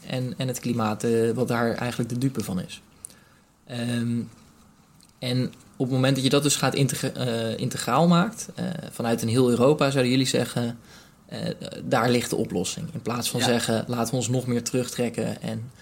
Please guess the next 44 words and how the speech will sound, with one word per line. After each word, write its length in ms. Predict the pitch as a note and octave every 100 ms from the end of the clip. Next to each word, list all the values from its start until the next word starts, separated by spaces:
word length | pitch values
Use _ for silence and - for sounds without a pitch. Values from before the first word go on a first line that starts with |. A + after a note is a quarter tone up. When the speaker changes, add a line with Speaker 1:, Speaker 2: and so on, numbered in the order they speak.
| - - -
Speaker 1:
willen 520 | - B2 A#2+ A2+ A2 A2+ -
niet 220 | B2+ A#2
dat, 240 | A2+ -
eh, 420 | A#2+ A2+ A#2 -
mensen 320 | A#2+ A#2+ - A#2+
ons 80 |
bemoeien." 520 | A2 A#2 B2+ B2+ A#2+ -
En 100 | A#2+
dan, 260 | A#2+ A#2+
dan 120 | B2 A#2+
komt 160 | B2
het 100 | B2
begrip 300 | B2 - B2+
soevereiniteit 720 | - B2 B2+ B2 A#2 D3+ D#3+
altijd 220 | - A2 G2
naar 100 | G2+
boven. 420 | G#2 G#2 C3+ - -
Speaker 2:
Ja, 300 | A2+ A2+ - - -
en, 200 | A#2+ A2
eh, 120 | B2+ G#2
d-, 180 | - A#2+
d-, 180 | A#2
dit 160 | B2+ C3
is 120 | B2
een 200 | D3 D3+
voorbeeld, 320 | C#3 D3 D#3+
maar 140 | D3+ B2
er 80 | G#2
zijn 220 | A#2+ B2
er 80 | A2+
nog 180 | A2+
veel, 240 | - A#2+ A2
veel 280 | - C3+ A2+
meer. 340 | G#2+ A#2 F#2+
Want 140 | F#2 G#2
wat 100 | A#2+
eigenlijk 320 | C#3 - A#2
het 100 | C#3
interessante 480 | - - C#3+ D#3 C3+
is, 220 | C3 - - - - - - -
eh, 240 | A#2 A2 G#2
voor 260 | - C3+
een, 180 | B2+ A#2
eh, 100 | -